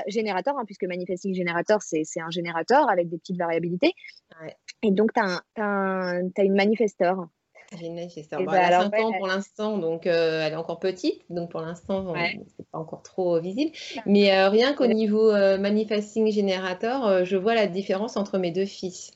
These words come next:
Speaker 2: Donc, tu prends mon mari et mon fils, euh, mon moyen fils, euh, qui sont tous les deux générateurs, euh, pff, c'est des bulldozers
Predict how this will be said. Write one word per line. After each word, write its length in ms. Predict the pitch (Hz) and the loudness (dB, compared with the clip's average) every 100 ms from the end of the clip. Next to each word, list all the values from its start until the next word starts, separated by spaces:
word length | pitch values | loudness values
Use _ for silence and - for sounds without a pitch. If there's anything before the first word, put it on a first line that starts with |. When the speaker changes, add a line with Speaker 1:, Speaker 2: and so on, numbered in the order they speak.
| _ _ - - - - | _ _ -20 -18 -20 -4
Speaker 2:
Donc, 140 | 190 190 | -2 0
tu 120 | 226 | 0
prends 260 | - 262 | 2 4
mon 180 | 254 247 | 6 6
mari 460 | 247 240 247 262 247 | 4 2 2 2 4
et 200 | 196 208 | 4 4
mon 420 | 202 196 190 190 | 2 0 -2 -4
fils, 400 | 196 208 208 - | -8 -10 -10 -4
euh, 140 | 170 165 | -2 -2
mon 160 | 170 | -2
moyen 320 | 175 185 190 | 0 2 2
fils, 320 | 185 208 208 - | 0 -4 -2 -2
euh, 60 | |
qui 160 | 147 185 | -2 -2
sont 140 | 185 | -4
tous 100 | 180 | 0
les 80 | 220 | 2
deux 120 | 208 208 | 4 4
générateurs, 640 | 202 190 190 190 202 180 | 4 2 -2 -2 -2 -2
euh, 80 | 147 | -4
pff, 200 | 113 - - | -8 -16 -18
c'est 120 | 147 | -4
des 120 | 160 | -4
bulldozers 600 | 165 170 147 143 214 | -2 -2 0 -2 -2